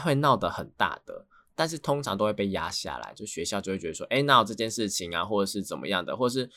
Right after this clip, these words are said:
有，有听说那个学校呢，还特地的去跟学生们讲说，不能够去讲这件事情，然后不能够去讨论这件事情，或是如果讲出去的话呢，或者怎么样的，其实是，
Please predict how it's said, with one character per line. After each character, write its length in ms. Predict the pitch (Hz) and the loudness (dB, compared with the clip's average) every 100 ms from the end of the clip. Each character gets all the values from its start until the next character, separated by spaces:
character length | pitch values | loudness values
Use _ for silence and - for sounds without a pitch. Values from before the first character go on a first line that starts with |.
| - - _ | -20 -20 _
有， 600 | 120 113 104 101 95 90 - | 4 8 8 8 6 2 4
有 160 | 123 | 4
听 240 | 107 147 165 | 4 2 0
说 340 | - 139 143 | 4 6 6
那 100 | 143 | 4
个 220 | 143 113 | 4 4
学 220 | 107 107 101 | 6 2 2
校 200 | 131 117 | 4 4
呢， 140 | 101 | 2
还 320 | 95 98 98 - _ | 6 6 6 -2 _
特 220 | - 147 | 2 4
地 220 | 104 131 | 4 2
的 140 | 104 92 | 2 0
去 220 | - 120 | 0 -4
跟 400 | - 107 104 107 | 2 2 4 -2
学 240 | 107 101 | -2 -2
生 160 | 95 110 | 0 0
们 140 | 104 | 0
讲 160 | 95 87 | -2 -6
说， 140 | 101 | -4
不 160 | 98 139 | -2 0
能 120 | 104 | 0
够 140 | 98 107 | 0 -2
去 140 | 110 | -2
讲 200 | 101 73 | -4 -6
这 160 | - 90 | 0 0
件 220 | 82 82 | 0 -6
事 200 | - - | -6 -6
情， 240 | - - _ _ - _ | -8 -8 _ _ -20 _
然 120 | - | 4
后 80 | 107 | 4
不 140 | 104 143 | 6 2
能 100 | 104 | 2
够 80 | |
去 100 | 107 | 0
讨 220 | 117 - 58 | -2 -4 -2
论 140 | 90 | -2
这 120 | 98 | -2
件 220 | 85 82 | -2 -4
事 140 | 85 101 | -6 -8
情， 160 | 71 | -6
或 80 | 110 | -6
是 120 | 120 | -4
如 80 | 117 | -4
果 240 | 113 92 - | -2 -4 -4
讲 220 | - 101 | -2 -2
出 80 | 101 | -2
去 160 | 120 131 | -4 2
的 100 | 101 | 2
话 220 | 123 110 | 6 6
呢， 240 | 101 90 | 4 -2
或 160 | 92 117 | -2 -2
者 40 | |
怎 140 | 104 92 | -2 -2
么 60 | |
样 160 | 95 104 | 0 0
的， 200 | 85 78 | 0 -4
其 120 | 67 107 | -6 -6
实 220 | 107 101 | -2 -2
是， 340 | - 120 104 | -2 -2 -2